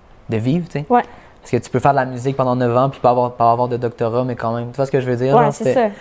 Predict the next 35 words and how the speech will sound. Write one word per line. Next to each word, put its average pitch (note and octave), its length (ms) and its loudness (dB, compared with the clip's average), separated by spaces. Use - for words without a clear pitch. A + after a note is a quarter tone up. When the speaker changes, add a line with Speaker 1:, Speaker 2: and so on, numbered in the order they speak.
Speaker 2:
ça. - 220 -12
Tu, - 60 -20
tu - 80 -14
peux A#3+ 100 2
en G#3 200 0
vivre G3+ 240 -2
aussi G3 180 -10
pareil, G#3 400 -4
puis D#3+ 140 -4
ça B2 80 2
Speaker 1:
Exactement, A#2+ 340 0
Speaker 2:
peut B2 100 -4
Speaker 1:
là. A#2+ 40 -6
Speaker 2:
Ouais, A3 180 0
ouais. G#3+ 220 -2
C'est G#3+ 140 0
un G3 100 2
peu A#3 140 0
briser G#3+ 360 -2
les G#3 120 0
codes. G#3+ 400 0
Speaker 1:
Ouais. C#3 140 2
Je - 60 -12
suis - 80 -14
quand D#3+ 80 4
même D3 120 -2
down C#3+ 200 2
avec - 120 0
ça. - 200 2
Speaker 2:
<laughs> - 380 2
Speaker 1:
Quand D3+ 80 2
même C#3+ 120 2
down C#3 180 4
avec C3 100 2
ça. - 220 -4